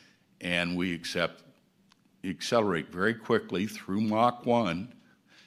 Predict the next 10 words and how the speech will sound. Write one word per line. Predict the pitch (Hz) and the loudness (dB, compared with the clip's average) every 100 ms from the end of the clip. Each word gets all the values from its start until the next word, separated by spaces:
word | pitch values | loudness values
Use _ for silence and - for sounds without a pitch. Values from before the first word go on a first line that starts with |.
| - _ _ | -20 _ _
go | - 98 | 0 2
up | 98 104 - | 4 4 0
to | 92 | -2
about | 92 95 92 | 4 2 2
Mach | 95 101 - - | 4 6 4 2
one | 110 104 | 2 2
point | 101 107 101 95 | 0 0 0 -2
two, | - 143 123 110 113 - - - - - - _ | -2 2 4 2 -2 -10 -20 -20 -20 -20 -20 _
and | 113 | 0
I | 110 110 | 2 2